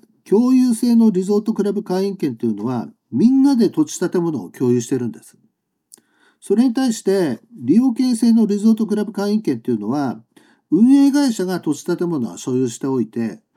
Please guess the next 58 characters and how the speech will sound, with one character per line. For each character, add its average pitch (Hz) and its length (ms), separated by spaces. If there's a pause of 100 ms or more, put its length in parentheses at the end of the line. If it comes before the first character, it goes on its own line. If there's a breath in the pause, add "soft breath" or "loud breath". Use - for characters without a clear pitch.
(100)
そ - 160
の 214 140
う 220 80
ち 214 440
年 165 240
間 170 320
何 247 220
日 170 260
使 - 200
え 151 60
ま 151 120
す 127 140
よ 123 100
と 113 220 (140)
い 160 100
う - 20
よ 185 200
う 101 60
な、 127 300 (680 soft breath)
利 185 100
用 254 180
権 254 240
制 247 160
に 240 140
な 254 140
っ - 20
て 214 200
い 214 120
る 233 400 (100)
リ 151 120
ゾ 156 140
ー - 20
ト 143 100
ク 156 100
ラ 147 80
ブ 135 100
会 131 180
員 110 80
権。 80 240 (520 soft breath)
こ 226 100
れ 262 80
は、 - 340 (580)
仮 151 180
括 170 140
弧 113 120
建 107 240
物 104 220
に 156 100
は 208 100
該 117 180
当 95 120
し - 140
な 90 100
い 90 40
で - 100
す - 160
よ 214 80
と 220 200